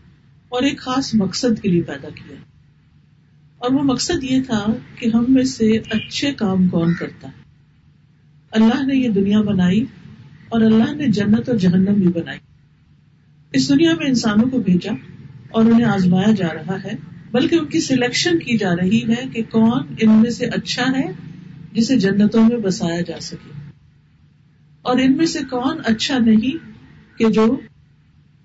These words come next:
اپنی سزا تک پہنچے۔ ہم میں سے ہر شخص، اللہ سبحانہ و تعالیٰ اسے یہ دیکھ رہا ہے کہ ہم ڈفرینٹ سچویشنز میں کرتے کیا ہیں،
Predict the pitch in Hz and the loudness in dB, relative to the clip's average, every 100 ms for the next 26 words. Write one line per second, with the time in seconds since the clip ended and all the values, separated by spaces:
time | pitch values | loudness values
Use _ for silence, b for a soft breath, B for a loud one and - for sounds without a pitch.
0 | _ _ _ 214 214 220 - 185 180 175 | _ _ _ -6 2 2 2 0 0 0
1 | - 180 180 - - 160 - - _ _ | -2 -6 -6 -8 -8 -16 -16 -20 _ _
2 | _ _ _ _ _ _ _ _ _ _ | _ _ _ _ _ _ _ _ _ _
3 | _ _ _ _ - 262 339 339 330 339 | _ _ _ _ -4 0 0 0 0 -2
4 | 339 - 220 - - - - - b b | -2 -2 -2 -4 -14 -16 -20 -20 b b
5 | b - 226 262 277 226 226 220 196 208 | b -2 2 2 2 2 2 2 0 0
6 | 202 202 208 220 202 185 185 170 180 196 | 0 0 0 2 0 -2 -2 -4 -4 -4
7 | 214 185 233 226 190 214 269 285 - - | 0 2 4 4 2 0 -4 -10 -6 -4
8 | - 208 196 - 254 226 185 214 226 220 | -2 0 -2 -2 -2 0 0 -2 -2 -2
9 | 247 - 165 139 | -4 -4 -6 -8